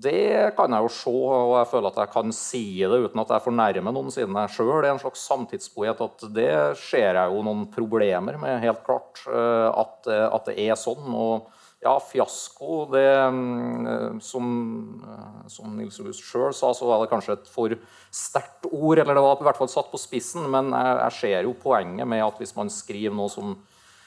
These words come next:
eh, man ønsker jo selvfølgelig også som forfatter at, at det skal få et visst,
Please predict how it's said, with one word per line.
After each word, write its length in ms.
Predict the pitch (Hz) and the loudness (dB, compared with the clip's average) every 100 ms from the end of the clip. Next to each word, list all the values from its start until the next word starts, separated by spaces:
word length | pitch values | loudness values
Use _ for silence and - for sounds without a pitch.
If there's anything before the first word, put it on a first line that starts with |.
| _ _ - | _ _ -8
eh, 400 | 98 98 95 92 90 85 _ _ | -2 0 0 -2 -4 -10 _ _
man 240 | 110 123 127 - | -2 -2 -2 -2
ønsker 560 | 139 147 113 90 - | -2 0 -2 -4 -6
jo 80 | 120 170 | -2 0
selvfølgelig 320 | 160 101 113 | 2 0 -2
også 160 | - 113 | -4 -8
som 80 | |
forfatter 400 | 123 123 87 110 | -4 -2 0 -2
at, 240 | 107 - - _ _ _ _ _ _ | -4 -8 -20 _ _ _ _ _ _
at 140 | - - 98 | -16 -14 -14
det 80 | |
skal 420 | - - - - 101 | -14 -16 -14 -10 -10
få 220 | - 110 | -6 -4
et 160 | 165 | -4
visst, 560 | 95 - - - - | -10 -12 -10 -12 -14